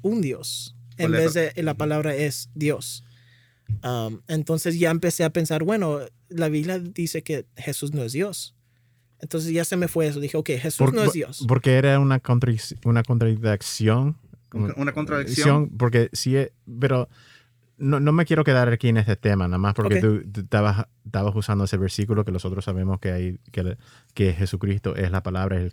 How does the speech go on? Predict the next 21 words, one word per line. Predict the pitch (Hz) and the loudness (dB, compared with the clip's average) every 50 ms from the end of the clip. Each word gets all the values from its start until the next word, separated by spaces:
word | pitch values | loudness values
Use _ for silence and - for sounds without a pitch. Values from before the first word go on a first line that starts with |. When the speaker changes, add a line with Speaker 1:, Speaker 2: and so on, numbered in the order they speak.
| - - - | -8 -12 -8
Speaker 3:
él | 104 95 90 | -8 -6 -4
cre-, | - 90 98 95 87 95 - - | -2 -2 -2 -2 -2 -4 -4 -2
él | 113 107 101 | -2 -2 -2
crió | - 101 98 98 98 98 | 0 0 0 0 0 0
todo. | - - 98 107 110 113 113 - - - - - - - - - _ _ _ | 0 0 0 2 2 0 0 -2 -6 -16 -20 -20 -20 -20 -20 -20 _ _ _
Pero, | 117 110 107 107 104 101 101 101 - _ _ _ _ _ _ _ _ _ | 2 4 4 4 4 4 2 0 -2 _ _ _ _ _ _ _ _ _
ah, | 113 107 107 107 - | -4 -2 -2 -2 -2
no | - 120 117 117 123 139 165 | 0 2 4 4 4 4 4
entiendo | 190 185 - 147 143 139 139 127 110 107 | 2 0 0 0 0 2 2 2 0 -2
cómo | - - 117 104 101 104 104 104 - | 0 0 0 2 2 2 0 -2 -2
ellos | - 113 113 113 123 131 131 131 127 - _ | -2 0 0 2 2 2 0 0 -2 -2 _
piensan | - 117 107 107 110 110 - - 107 104 98 | -4 -2 0 0 0 0 -2 -2 -2 -2 -4
que | - - 98 95 95 101 | -4 -4 -2 0 2 0
es | 95 - - - _ _ _ | 0 -2 -4 -12 _ _ _
un | 143 135 156 180 180 156 | 2 2 4 4 4 4
Dios, | 110 98 92 95 92 87 87 92 95 - - - - _ - - - - | 2 2 2 2 2 2 0 -2 -4 -8 -12 -20 -20 _ -20 -20 -8 -2
Speaker 1:
Sí. | - - | 0 0
Speaker 3:
Jesucristo | 147 127 110 95 107 107 101 98 - 98 - | 0 0 0 0 0 0 0 0 -2 -4 -2
es | - 107 95 85 | -2 -2 0 2
un | 131 151 160 147 | 2 2 2 2
Dios, | 117 98 95 92 92 95 | 2 2 0 0 -2 -4